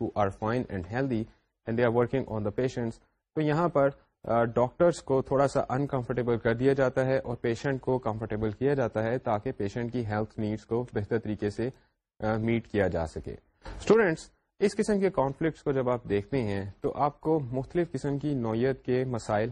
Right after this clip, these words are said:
یہاں پر نظر آتے ہیں۔ اگر آپ ایک ہاسپٹل کے، آ، ڈیزائن کے اندر جائیں اور and if you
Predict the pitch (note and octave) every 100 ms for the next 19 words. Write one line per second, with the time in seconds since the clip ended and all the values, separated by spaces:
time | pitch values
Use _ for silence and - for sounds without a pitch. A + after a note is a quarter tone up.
0 | A2 A2+ G#2+ A2+ C3 A2+ G2+ A2+ - F2
1 | F2 E2 D2+ - _ _ _ _ D3 F#3
2 | G3+ F#3 F#3 F3+ - B2+ - C#3+ C#3+ C#3
3 | C3+ C3+ C3+ C3 B2 A2 G#2+ A2 G#2+ G#2
4 | A2+ B2+ A#2+ A#2 A2+ G#2+ G#2 G2 G#2 -
5 | G#2+ G#2+ - _ _ _ A#2+ C3 B2+ C3+